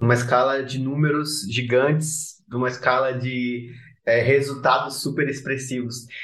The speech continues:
E eu, eu não podia, né? Acho que a gente tá falando de muita coisa legal aqui e tem um lado humano disso tudo, que a gente tá falando lá do cliente, do, no outro lado a gente tá falando do vendedor, mas tem a,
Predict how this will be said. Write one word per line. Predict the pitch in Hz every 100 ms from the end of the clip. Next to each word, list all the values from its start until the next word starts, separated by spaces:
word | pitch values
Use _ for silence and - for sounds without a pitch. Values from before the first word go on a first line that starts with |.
| - -
E |
eu, | 175 214 -
eu | 185 220
não | 233
podia, | 202 139 180
né? | 143 143 143 123 113
Acho | 117 -
que |
a | 165
gente | 160 175 156
tá | 151
falando | 165 160
de | 156
muita | 147 143 185 156
coisa | 147 143
legal | 135 123 123
aqui | 123 123 165 170 -
e | 151 -
tem | 214
um | 247
lado | 165 165 180
humano | 156 131 147
disso | 135 135 - -
tudo, | 123 131 156 - - - _ _
que | 139
a |
gente | 127 135
tá | - -
falando | 143 135
lá | 131
do | 131 131
cliente, | 147 120 147 160 196 - - - -
do, | 175 165 -
no | 156
outro | 170 170
lado | 156 143
a | 139
gente | 147
tá | 151 -
falando | 131 131
do | 147
vendedor, | 147 139 135 120 151
mas | 214 -
tem | - 185
a, | 247